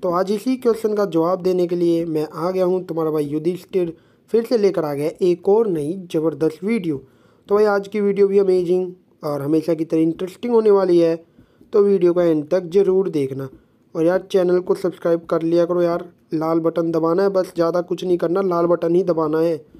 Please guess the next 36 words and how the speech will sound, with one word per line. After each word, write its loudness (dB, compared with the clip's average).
और -2
वीडियो 2
अच्छी -6
लगे 2
तो -6
लाइक -6
कर -8
देना। -10
तो 6
चलते 0
हैं 0
अपनी -2
वीडियो 0
के 2
टॉपिक -4
पर। -6
तो -2
भाई 0
जैसा 0
कि -4
तुम्हें -2
पता -4
होगा, -2
जो 0
भी -4
गेम 2
रिलीज 0
होता -4
है -8
उसका -4
पहले 0
प्री -2
रजिस्ट्रेशन 0
स्टार्ट -4
होता -8
है। -10